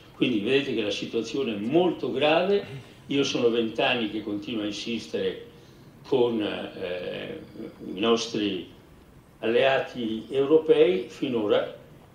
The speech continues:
c'è sempre stato uno che ha detto di no. Ultimamente tre decisioni dell'Assemblea del Parlamento europeo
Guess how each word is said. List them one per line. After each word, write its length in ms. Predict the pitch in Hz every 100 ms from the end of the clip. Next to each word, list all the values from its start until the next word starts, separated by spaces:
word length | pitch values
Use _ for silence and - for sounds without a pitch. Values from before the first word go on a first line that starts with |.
| - - - - - - - - - - - - - - - - -
c'è 120 | -
sempre 340 | - 151 139
stato 460 | - 147 - 135 -
uno 560 | 180 190 214 226 - - - - - - - -
che 400 | 131 143 - - -
ha 100 | 120
detto 300 | 104 - 135
di 160 | 117
no. 180 | 107 - - - - - - -
Ultimamente 800 | 107 - 131 147 151 123 120 113
tre 240 | 156 175
decisioni 640 | 160 151 147 123 143 123 107
dell'Assemblea 1500 | 107 110 101 - - - - - - 120 147 139 127 98 - - -
del 120 | 127
Parlamento 520 | 147 135 135 156 151
europeo 600 | 170 170 - - - -